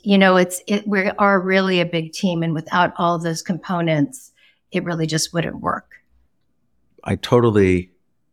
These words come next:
Speaker 2: resonate with that. And on a funny note, like, what do you think Howard would say with the number of plugs that are required in a room today?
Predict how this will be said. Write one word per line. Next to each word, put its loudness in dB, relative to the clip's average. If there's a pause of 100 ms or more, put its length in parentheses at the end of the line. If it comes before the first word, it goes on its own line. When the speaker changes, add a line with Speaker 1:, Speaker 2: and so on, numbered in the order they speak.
(840)
Speaker 2:
resonate 2
with -6
that. -10 (160)
And 0 (1400)
on 0
a 0
funny 2
note, 0
like, -4
what 4
do 0
you 0
think 0
Howard 0
would -8
say 0 (1200)
with 0
the 0
number 4
of -2
plugs -4
that -6
are -4
required -4
in -6
a -4
room -4
today? -8